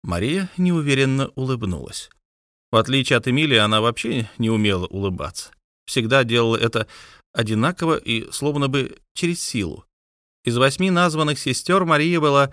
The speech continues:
самой рослой, самой хрупкой после Эмилии, самой бледной и самой тихой.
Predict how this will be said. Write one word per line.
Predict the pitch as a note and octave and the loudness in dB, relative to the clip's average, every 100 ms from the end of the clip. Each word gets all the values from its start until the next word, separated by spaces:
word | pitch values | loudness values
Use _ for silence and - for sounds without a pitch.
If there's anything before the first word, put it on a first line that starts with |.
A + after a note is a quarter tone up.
| - | -6
самой | - C3+ B2+ A#2+ | -4 0 2 2
рослой, | F#2+ D#2+ - E2 - - - - | 0 -2 -8 -10 -12 -20 -20 -2
самой | C#3 C3+ C3 | 2 2 2
хрупкой | D3 C3+ C3+ | -2 -2 -2
после | A#2+ A#2 B2 | -2 -2 -4
Эмилии, | A#2 B2+ E3+ E3+ D#3+ - | -2 0 2 0 -2 -8
самой | - F#3+ C#3+ | -2 2 2
бледной | G#2+ A2+ C#3 C3+ | 2 0 0 -4
и | - | -6
самой | F#2+ F#2+ F#2+ | -6 -4 -4
тихой. | F#2+ - - - | -6 -10 -14 -18